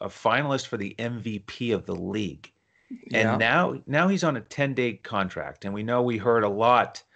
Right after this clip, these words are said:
Speaker 1: about backing up the Brinks truck. And he's been humbled since then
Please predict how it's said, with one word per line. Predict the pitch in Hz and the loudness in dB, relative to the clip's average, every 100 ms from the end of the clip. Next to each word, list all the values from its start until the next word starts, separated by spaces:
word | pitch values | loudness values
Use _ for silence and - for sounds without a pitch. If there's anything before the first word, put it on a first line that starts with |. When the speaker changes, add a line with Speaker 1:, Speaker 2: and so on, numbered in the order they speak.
| _ _ | _ _
Speaker 1:
about | - 95 95 95 - | -4 0 2 0 0
backing | 107 107 - 101 | 0 0 -4 -10
up | 101 | -8
the | 98 | -8
Brinks | - 101 98 | -8 -8 -10
truck. | - 107 92 95 - _ _ _ - | -10 -6 -6 -6 -14 _ _ _ -12
And | 98 95 98 95 | -8 -6 -6 -8
he's | 127 143 | -8 -2
been | 170 | 0
humbled | 143 160 151 143 | 2 2 2 -2
since | - 143 131 - | -2 -2 -2 0
then | 131 127 | 0 0